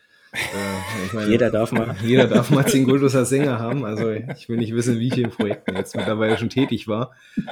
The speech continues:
Speaker 1: Ich meine, allein von denen, die wir jetzt aufgezählt haben, ne, äh, Graupel, Nagelfahr, äh, er war noch tätig, auf jeden Fall bei,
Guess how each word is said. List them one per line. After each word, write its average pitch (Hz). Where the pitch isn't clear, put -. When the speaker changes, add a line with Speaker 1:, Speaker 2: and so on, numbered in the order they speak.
Speaker 1:
Ich -
meine, 104
allein 110
von 120
denen, 123
die 117
wir 120
jetzt 117
aufgezählt 123
haben, 127
ne, 113
äh, 107
Graupel, 120
Nagelfahr, 117
äh, 101
er 92
war 107
noch 107
tätig, 113
auf -
jeden 104
Fall 98
bei, 95